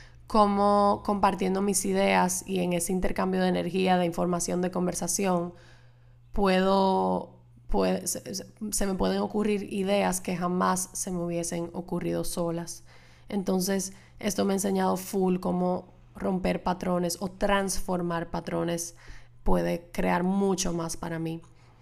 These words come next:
Entonces, me gusta esta idea de vibrar en esta energía de contribución, porque mientras más contribuyo,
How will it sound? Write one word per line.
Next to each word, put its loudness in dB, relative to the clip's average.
Entonces, 0
me 0
gusta 0
esta -2
idea 0
de 0
vibrar 0
en -2
esta -4
energía -2
de -2
contribución, -2
porque 0
mientras -2
más 0
contribuyo, -2